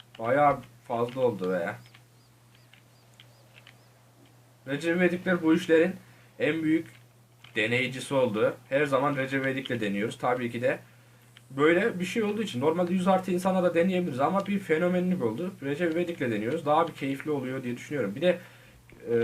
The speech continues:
normalden daha biraz daha kalıplı olduğu için birazcık daha zor işler. Mesela Recep İvedik'i iten araç yüz artı standart bir insanı her türlü iter. Evet, çok az kaldı. Bunları denedikten sonra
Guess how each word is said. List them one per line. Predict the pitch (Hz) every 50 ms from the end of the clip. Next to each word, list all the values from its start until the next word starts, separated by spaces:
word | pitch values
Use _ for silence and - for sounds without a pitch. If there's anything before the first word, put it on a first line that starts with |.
| 113 113 113 110 113
normalden | 120 127 139 143 151 151 151 151 160 160 147 139
daha | 139 135 139 143 143 143
biraz | 143 143 143
daha | 147 143 139
kalıplı | - 139 131 135 135 - 147 147
olduğu | 147 147 165
için | 175 160 - 156 143
birazcık | 139 139 135 135 147 143 -
daha | 156 143 131
zor | 120 123 135 139 120
işler. | 113 - - 104 98
Mesela | 107 113 - 131 117 107 101 104 - - - -
Recep | 123 131 139 147 147 143
İvedik'i | 139 143 143 143 135 123 - 135
iten | 139 - 165 139
araç | 135 135 139 147 190 - - - - _ _ _ _ _ _ _ - - - -
yüz | 139 147 143
artı | 156 143 139 139 - 151 139 123 117 117 117 -
standart | - - - - 170 143 147 147 147 143 - -
bir | 123
insanı | 120 120 117 131 135 156
her | 170 165 143 -
türlü | - 127 123 123 147
iter. | 156 156 - 170 - - - - - - _ _ _ - - - _ _ _ _ _ _ _ _ _ _ -
Evet, | 147 180 175 143 - - - - - - - -
çok | - 151 147 -
az | 180 185 180 -
kaldı. | 160 143 127 120 131 160 185 - - - - - - - - - - _ - - _ _ _ _ _ _ - - _ _ _ - - _ _ - _ - - - - - - - - - - - - - - - - - _ _ _ _ _ _ _ _ _ _ _ _ _ _ _ _ _ _ _ _ _ _ _ _ -
Bunları | 135 143 160 175 185 190 196 196 190
denedikten | 185 190 196 190 180 185 - 196 202
sonra | 196 196 196 196 220 226 233